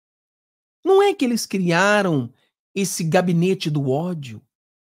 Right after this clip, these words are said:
e agora foi-se descoberto o verdadeiro gabinete do ódio?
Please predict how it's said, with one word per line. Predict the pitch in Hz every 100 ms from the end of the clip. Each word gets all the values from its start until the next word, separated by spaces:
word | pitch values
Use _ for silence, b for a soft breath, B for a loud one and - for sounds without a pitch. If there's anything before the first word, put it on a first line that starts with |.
| _ -
e | 208
agora | 185 160 202 208 202
foi-se | - 208 208 208 - 170
descoberto | 185 180 - 170 156 190 - - 226 - _ _ _ -
o | 190
verdadeiro | 147 214 180 185 139 131 220 214 220
gabinete | 165 175 160 156 160 170 165 139
do | 135 135
ódio? | 170 170 -